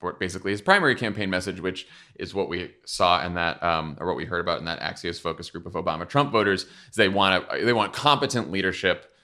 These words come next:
that's not gonna divide the country against each other. They wanna sort of pull people together. Like, so Biden's got that covered.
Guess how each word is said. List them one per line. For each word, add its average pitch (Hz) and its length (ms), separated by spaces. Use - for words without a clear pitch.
that's - 100
not 101 140
gonna 98 160
divide 85 540
the 87 60
country 82 500
against 80 340
each 65 160
other. 62 260
They 80 100
wanna 85 180
sort 90 140
of - 80
pull 78 180
people - 260
together. 65 500
Like, - 200
so - 160
Biden's 98 280
got 87 140
that 82 200
covered. 78 340